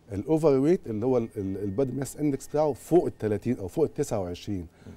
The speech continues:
Speaker 1: وطبعًا برضه ليها تقسيمات ال-، ال-، الستيج وان والستيج تو والستيج ثري، من تلاتين لخمسة وتلاتين ده ستيج وان،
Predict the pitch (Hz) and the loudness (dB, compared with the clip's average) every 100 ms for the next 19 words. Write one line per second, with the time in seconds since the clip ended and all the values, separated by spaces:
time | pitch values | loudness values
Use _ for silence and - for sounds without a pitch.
0 | - 104 160 151 123 151 123 120 147 117 | -8 0 4 4 4 2 2 0 0 -2
1 | 101 107 131 147 107 98 98 95 92 95 | -4 0 2 2 0 -6 -4 -4 -8 -10
2 | - 143 110 131 120 92 - 120 - 120 | 0 0 2 0 0 -2 -4 -4 -2 -4
3 | 104 131 117 - 117 151 - - - - | -4 -6 -6 -2 -2 -2 -6 -20 -20 -8
4 | 101 101 101 101 98 101 110 107 - 135 | -4 -2 -2 -2 -4 -4 -2 -2 2 2
5 | 127 101 131 120 101 90 101 95 123 113 | 2 0 -2 -2 -4 -4 -4 -2 -2 -2
6 | - 127 110 135 | -2 -2 2 0